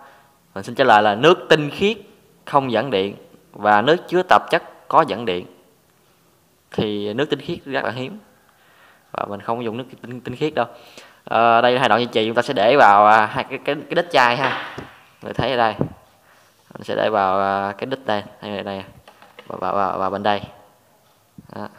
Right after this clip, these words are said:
Thấy, thấy đèn tắt rồi nè, thấy không? Ủa, còn sáng nữa nè.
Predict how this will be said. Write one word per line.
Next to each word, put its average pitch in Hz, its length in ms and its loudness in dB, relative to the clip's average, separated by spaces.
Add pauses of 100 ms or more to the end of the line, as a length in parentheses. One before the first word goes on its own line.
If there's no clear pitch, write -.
(640)
Thấy, 120 300 -16
thấy 117 180 -6
đèn 98 200 -4
tắt 123 140 -6
rồi 110 80 -6
nè, 95 100 -10
thấy 120 100 -8
không? 95 140 -8 (800)
Ủa, 135 200 -12
còn 107 180 -10
sáng 143 320 -8
nữa 180 80 -12
nè. 113 140 -10